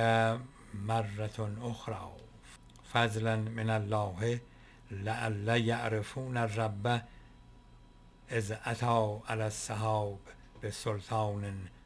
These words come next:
مبین. کلما ازداد البلاء زاد البهاء فی حب الله و امره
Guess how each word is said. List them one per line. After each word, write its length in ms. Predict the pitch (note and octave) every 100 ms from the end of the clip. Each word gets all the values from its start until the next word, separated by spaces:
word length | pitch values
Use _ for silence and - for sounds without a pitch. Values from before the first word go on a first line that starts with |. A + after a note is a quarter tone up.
| -
مبین. 460 | G#2+ G2+ A2 G2+ F2+ - - - - - - - - - - - - - - - - - - - - - - -
کلما 680 | A#2 A#2 A#2+ A#2 A2+ A2 A2 - - -
ازداد 600 | A#2 G2+ A2+ A#2+ A#2 A#2
البلاء 960 | A2 A2 - A2 A2 A2+ A2 G2+ G#2+
زاد 500 | G#2+ A2+ A#2+ B2 A#2+
البهاء 720 | A#2+ A2+ G#2+ A2+ A#2 A2 A2 A2+
فی 240 | - A#2
حب 320 | G#2+ A2 -
الله 640 | A2+ G#2 A2+ A2+ G2+ G#2+
و 160 | A2+ A2+ - A#2
امره 460 | A2 G#2 A#2 A#2